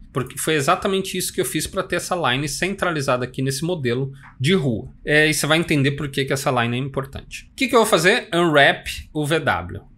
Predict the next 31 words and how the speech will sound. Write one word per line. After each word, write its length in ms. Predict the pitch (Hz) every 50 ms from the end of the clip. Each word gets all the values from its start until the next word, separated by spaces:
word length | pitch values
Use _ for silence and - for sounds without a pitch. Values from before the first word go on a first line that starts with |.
| - -
Pronto, 360 | 156 151 117 - - - - - -
apliquei 560 | - 143 - - 185 175 - - - 208 208 202
ele 120 | 202 196
ali. 400 | 185 156 127 110 98 90 - - - -
Tá, 200 | 147 139 135 -
o 80 | 156 160
mapeamento 800 | 175 180 175 180 208 202 190 175 160 160 170 190 190 - 220
não 200 | 214 190 170 180
tá 160 | 190 - 269
certo, 460 | - - - 120 90 - - - - 95
né? 120 | 98 107
Que 120 | - -
ele 120 | 139 135 135
tá, 280 | - 151 156 160 - - - - - - - -
de 160 | - 120 165
novo, 280 | 196 185 170 175 175 190
mapeando 640 | 185 185 180 185 202 180 143 135 139 151 170 160 -
como 120 | 147 139
se 140 | 135 - -
fosse 300 | - 180 - - 147 -
planar 680 | - 175 175 175 170 156 139 139 156 175 180 175 - - - - - -
num 160 | - 135 139 147
único 300 | 160 175 196 196 190 -
sentido. 600 | - - 175 151 135 135 - - 170 175 160 156
Ele 100 | 147 156
não 180 | 160 170 170 170
tá 140 | - 180
acompanhando 680 | 185 180 - 190 175 175 - 147 143 147 156 165 190 - -
a 120 | - - -
curva 960 | - - - - - 180 185 190 180 147 131 110 104 104 98 92 92 - - -
aqui 520 | 110 110 - - - 113 123 131 - -